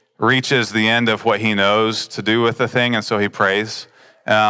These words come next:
I find myself when I journal, which isn't very much, but when I do, often I, I'm writing out things, and at the end of it, I was like, "God, help me, 'cause I don't know what to do about this problem." Um, and so that's a little bit of what this psalm is like as you read it.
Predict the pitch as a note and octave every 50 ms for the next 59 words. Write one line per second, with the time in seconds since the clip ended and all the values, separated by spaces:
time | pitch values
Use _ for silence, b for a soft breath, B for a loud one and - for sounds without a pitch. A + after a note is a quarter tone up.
0 | A2 C3+ C#3 - E3+ D#3 D3 C3 B2+ A#2+ - C#3 B2+ A#2 - B2+ A#2 A2 G#2+ G#2
1 | G2 A2 G#2+ A2+ A#2 A#2 A2 G#2+ G#2 - A2 G#2 G#2+ G2+ G2+ G#2 G2+ G2 F#2+ G2
2 | G#2+ - - - A2 G#2 G2+ G2 F#2+ F#2 F#2 G#2+ A2 A2 G#2+ G#2 G#2+ b b b
3 | b b - - G2+ G2+ - - G#2+ G2+ F#2+ F#2+ F#2 F2+ - - F#2+ G2 G2 G2
4 | G2+ G#2 G#2 G#2 G2+ G#2 G2+ G2+ G2+ - - G#2+ G2+ G2+ G#2 G#2 - G#2 G2+ F#2+
5 | F#2+ - - G2+ G2+ G2+ G2+ G2 G2 G2 G2 F#2 G2 F#2 F2+ F2+ G2 G2 F#2+ F2+
6 | G2+ G#2 F#2+ - F2+ F2+ - - G2+ G2 G2 G2 G2 F#2 F#2 F#2+ F#2+ F#2 F2+ F2+
7 | F2+ G2 G2+ G2+ - - G2 F#2+ G2 G2 F#2 F2 F2+ E2+ E2 F2+ - - - F#2+
8 | F2+ F2+ E2+ F2+ F2 F2 E2+ E2+ b b b b b b b b - - G#2 G#2
9 | G#2+ G#2 G2+ G2 F#2+ F#2+ F#2+ G2 - - G#2+ G#2+ - C3+ C3 C#3+ C3+ C3 B2+ A2+
10 | A#2+ B2+ C#3 B2+ B2+ A#2 G#2+ F#2+ G#2+ G#2+ G#2+ G#2 G2+ - - G#2+ G#2 G2 - -
11 | G#2+ G2 G2 G2 F#2+ F2+ F#2 F#2 F#2+ F#2+ F#2+ F#2 - G2 F#2 F2+ F2+ F2+ F#2 F#2+
12 | G2 F#2 F#2 F2 - _